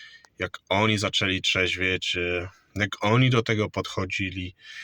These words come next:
jak oni sobie z tym radzili. I to mi gdzieś zostało w głowie. Zresztą to mi zostało przekazane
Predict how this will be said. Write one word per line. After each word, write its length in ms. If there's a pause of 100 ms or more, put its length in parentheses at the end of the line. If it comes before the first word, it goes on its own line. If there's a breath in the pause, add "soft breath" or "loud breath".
(160 loud breath)
jak 200 (100)
oni 320
sobie 260
z 80
tym 160
radzili. 380
I 60
to 120
mi 100
gdzieś 180
zostało 400
w 60
głowie. 460 (920 loud breath)
Zresztą 340
to 180
mi 100
zostało 360
przekazane 680